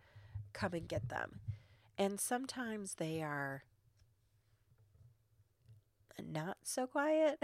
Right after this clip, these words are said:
<laughs> um, and nobody gets them, and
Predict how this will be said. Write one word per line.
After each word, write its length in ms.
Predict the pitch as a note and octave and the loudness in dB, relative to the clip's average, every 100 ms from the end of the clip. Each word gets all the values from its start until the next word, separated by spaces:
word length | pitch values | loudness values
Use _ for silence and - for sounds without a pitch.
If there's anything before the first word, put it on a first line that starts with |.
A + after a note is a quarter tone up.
| A3+ F#3+ - | -2 -2 -4
<laughs> 260 | - - | -10 -2
um, 480 | F#3 F3 E3+ D#3+ D#3+ - - - - - _ _ - | 2 4 4 2 -4 -12 -20 -20 -20 -20 _ _ 2
and 260 | F3+ F3 F3+ | 4 4 4
nobody 340 | F3+ F3+ F3 | 4 4 2
gets 260 | E3+ E3 - | 0 -2 0
them, 380 | D#3+ D#3 D#3+ - - - | 0 0 -2 -8 -12 -6
and 640 | D3+ D#3 D3+ D3 D3 | -2 -2 -2 -4 -6